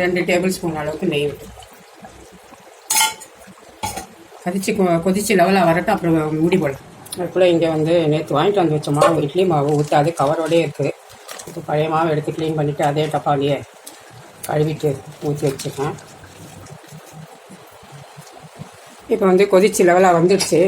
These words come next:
இப்போ வந்து நம்ம குக்கர் மூடி போட்டுருவோம். எலுமிச்சை பழம் கூட மறந்துட்டேன். ஒரு கால் ஸ்பூன் வந்து எலுமிச்சை பழம்.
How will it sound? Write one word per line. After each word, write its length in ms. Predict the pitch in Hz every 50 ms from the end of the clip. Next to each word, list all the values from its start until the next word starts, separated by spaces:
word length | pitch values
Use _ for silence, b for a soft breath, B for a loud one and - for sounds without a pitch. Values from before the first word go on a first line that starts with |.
| -
இப்போ 120 | 170 - 160 151
வந்து 140 | 160 180 160 151
நம்ம 200 | 147 143 143 139 135 143 - - - -
குக்கர் 300 | 170 165 214 202 175 165
மூடி 140 | 175 175 156 -
போட்டுருவோம். 340 | 156 - - 139 123 - - - - - - - - - - - - - - - - - - - - - - - - - - - - 196
எலுமிச்சை 320 | 170 170 190 233 233 - 240 196
பழம் 180 | 185 175 170 165
கூட 100 | 165 160 151
மறந்துட்டேன். 460 | 151 151 156 170 170 170 170 160 175 190 - 165
ஒரு 100 | 151 147 - -
கால் 180 | 185 180 185 190
ஸ்பூன் 240 | - - 196 180 165
வந்து 160 | 160 165 170 170
எலுமிச்சை 280 | 147 147 147 - - -
பழம். 160 | - - -